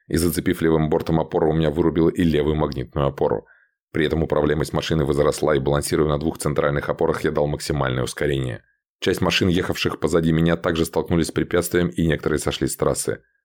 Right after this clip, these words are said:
Финишировал я почти одновременно с вырвавшимся вперед спринтером, но все же сумел опередить его в буквальном смысле на несколько сантиметров.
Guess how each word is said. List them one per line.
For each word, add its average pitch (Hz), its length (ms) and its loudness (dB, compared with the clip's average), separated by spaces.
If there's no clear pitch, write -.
Финишировал 85 540 2
я 80 120 4
почти 76 320 -2
одновременно 73 520 2
с - 100 -4
вырвавшимся 71 680 0
вперед 69 320 -2
спринтером, 71 640 -2
но 87 100 0
все 85 160 0
же 78 100 4
сумел 82 300 2
опередить 73 380 0
его 78 160 2
в 69 80 -4
буквальном 71 480 0
смысле 80 340 -2
на 76 100 0
несколько 71 420 -2
сантиметров. - 720 -6